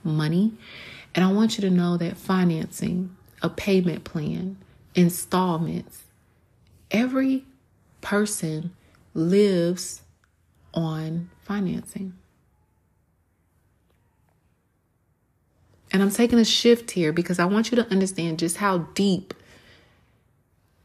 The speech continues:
in a dark place your life can go if you don't let go. So we're gonna, we're just gonna move into the conversation about financing, right? There are people in your life that are financing their relationship with you.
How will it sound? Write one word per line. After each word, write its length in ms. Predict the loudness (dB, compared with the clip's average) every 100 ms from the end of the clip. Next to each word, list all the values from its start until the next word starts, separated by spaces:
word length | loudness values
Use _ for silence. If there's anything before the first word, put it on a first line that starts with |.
| _
in 140 | 4
a 80 | 4
dark 400 | 4 4 4 2
place 300 | 2 4 4
your 80 | 2
life 280 | 0 0 -2
can 240 | -6 -6
go 480 | -4 -4 -2 -2 -4 -4
if 180 | -4
you 320 | -2 0 0 0
don't 320 | 2 4 2
let 220 | -2 -2 -4
go. 300 | -6 -8 -10 _ _ _ _ -20 _ _
So 180 | -4 -2
we're 240 | 2 2
gonna, 300 | 4 2 2
we're 200 | 0 -2
just 220 | 0 0 2
gonna 200 | 4 6
move 200 | 6 4
into 200 | 2 0
the 80 |
conversation 640 | -2 -2 0 0 -2 -2 -2
about 260 | -2 -4
financing, 600 | -4 -2 -2 -6 -12 -14 -10
right? 360 | -6 -4 -4 -8 _ _ _ _ -20 -20 -20 -20 2
There 140 | 2
are 60 | 2
people 300 | 0 -2 0
in 80 | 0
your 140 | 0
life 260 | 0 -2 -4
that 100 | -6
are 80 | -8
financing 960 | -6 0 2 0 -2 -6 -10 -8 -6
their 160 | -4 -4
relationship 720 | -2 -2 -2 -4 -6 -8 -8
with 180 | -10 -10
you. 180 | -12